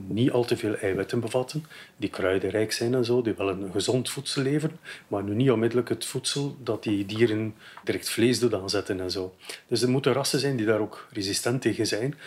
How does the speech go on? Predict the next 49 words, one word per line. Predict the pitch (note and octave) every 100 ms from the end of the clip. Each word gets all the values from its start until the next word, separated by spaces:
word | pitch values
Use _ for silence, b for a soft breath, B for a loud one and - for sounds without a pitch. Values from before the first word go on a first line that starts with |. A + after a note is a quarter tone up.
| B B
zonder | A2+ A2+ A2+
al | B2
te | A2 G#2+
veel | G#2
bijvoedering | F#2+ G2 G2+ B2+ B2+ C3+
en | C3+
zo | C3 C#3+
ook, | E3+
want | C#3 A#2
dat |
is | G#2+ -
in | - A2
natuurgebieden | A2 A2 A#2+ A#2+ A#2+ A2+
vaak | G#2+ G#2 G#2
belangrijk, | G2 A2+ C3+ - B B B
dat | - -
er | A2+
geen | G#2+ G#2+ A2 A2 G#2
gooi | G#2 A2+
van | A2 G#2+
elders | A2 A2 A#2+ - B B B -
in | A2+
dat | A2+
gebied | - A2+ A#2+ - - B2+
gestrooid | B2 A#2 A#2 B2+ B2+
wordt | C3+ C3
om | B2+
die | A2+
dieren | A2 A#2 B2
te | A#2+
voederen, | A2+ C#3 D3
want | B2+
dan | G#2+
krijg | - G#2 G#2
je | A2+ B B B B _ - -
voedselrijke | A#2+ A2+ - G2+ F2+ F2+ G#2+
grassen | A2 F#2+ A2+
en | G#2
zo | A2 A2+
die | A2+
die | A2+ A2+
vegetaties, | G#2+ G#2+ A2+ A2 A2+ - A2+ -
eh, | A#2
binnenkomen. | A2+ A2+ A#2 A2+ A#2+ B2
Dat | A2+
is | G2+
niet | C3+ B2
de |
bedoeling. | A2+ A2 A#2 C#3+